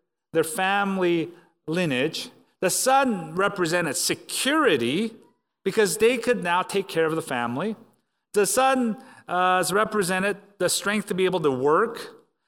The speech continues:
And so there was this kind of, uh, even a, a, in a practical way, that they were gonna bring an income. And so the son was looked upon as an answer from God. "This is my security. Our family will continue.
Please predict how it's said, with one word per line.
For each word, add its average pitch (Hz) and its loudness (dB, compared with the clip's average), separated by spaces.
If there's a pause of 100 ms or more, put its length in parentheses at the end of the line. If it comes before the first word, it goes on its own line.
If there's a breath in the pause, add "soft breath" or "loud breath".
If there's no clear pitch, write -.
(120)
And 180 -2
so 196 2
there 185 2
was 175 0
this 202 2
kind 190 -2
of, 170 -2 (400 loud breath)
uh, 147 -2
even 202 0
a, 190 0 (340)
a, 175 -4
in 175 -4
a 165 -4
practical 196 -2
way, 135 2
that 175 -2
they 185 0
were 214 0
gonna 214 -2
bring 175 -2
an 185 -2
income. 160 -4 (880)
And 220 -2
so 254 -2
the 233 2
son 277 2
was 196 2
looked 226 2
upon 180 0
as 180 0
an 160 0
answer 226 2
from 208 -2
God. 190 2
"This 220 2
is 214 0
my 208 2
security. 202 2 (340 loud breath)
Our 214 6
family 214 0
will 196 0
continue. 196 -2